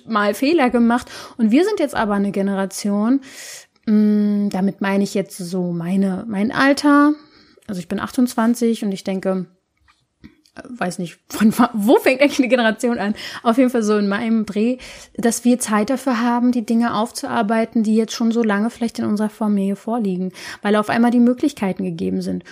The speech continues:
Und auch meine Eltern sind gerade dabei, Themen aufzulösen, die, die, die sie mitgenommen haben. Und auch meine Eltern <laughs> haben sozusagen Einfluss auf mich, logischerweise.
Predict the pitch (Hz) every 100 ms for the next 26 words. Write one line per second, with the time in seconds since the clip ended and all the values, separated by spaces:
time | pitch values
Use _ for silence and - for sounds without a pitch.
0 | - - 240 - 240 240 330 339 208 208
1 | 220 202 208 - 214 214 214 202 214 214
2 | _ - 262 254 240 247 - 240 240 240
3 | 247 247 214 277 - _ - 233 220 285
4 | 302 196 208 185 185 185 185 185 180 -
5 | - - 247 - 254 233 330 403 214 214
6 | 247 262 - 269 226 262 254 214 220 240
7 | - 247 254 254 - - 262 349 - 233
8 | 240 247 220 233 285 233